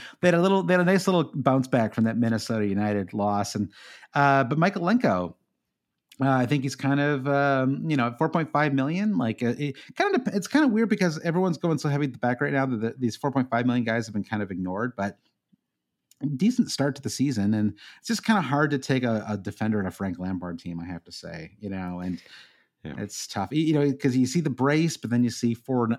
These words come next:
Speaker 2: four nothing loss to Min-, you know, to Minnesota United. And it's, I, I've said that, like, nine times now, Brandon, but it's hard to get out of your head once you hear it, you know? <laughs> No offense
Speaker 1: Yeah,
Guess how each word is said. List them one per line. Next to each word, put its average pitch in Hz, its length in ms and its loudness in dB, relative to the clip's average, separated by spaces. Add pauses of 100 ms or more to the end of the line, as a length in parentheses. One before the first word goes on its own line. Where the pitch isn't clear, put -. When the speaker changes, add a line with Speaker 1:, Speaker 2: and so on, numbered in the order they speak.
Speaker 2:
four 127 180 0
nothing 107 240 -2
loss 101 280 -4
to 92 120 -8
Min-, 90 220 -4 (140)
you 104 120 -8
know, 85 80 -6
to 87 100 -14
Minnesota 90 360 -6
United. 82 400 -10
And 85 120 -16
it's, - 240 -16 (360)
I, 110 160 -6
I've 123 120 -2
said 151 80 2
that, 131 100 0
like, 110 160 0
nine 101 240 0
times 92 320 -4
now, 87 80 -4
Brandon, 90 220 -4
but - 20 -4
it's - 80 -10
hard 165 260 0
to 160 60 0
get 139 120 2
out 123 80 2
of 110 60 0
your 92 120 -2
head 92 260 -6
once 82 240 -8
you - 80 -14
hear 80 280 -10
it, - 180 -12
you 110 60 -2
know? 117 340 2 (440)
<laughs> 135 240 2 (220)
No 160 120 4
offense 135 80 2
Speaker 1:
Yeah, 170 300 8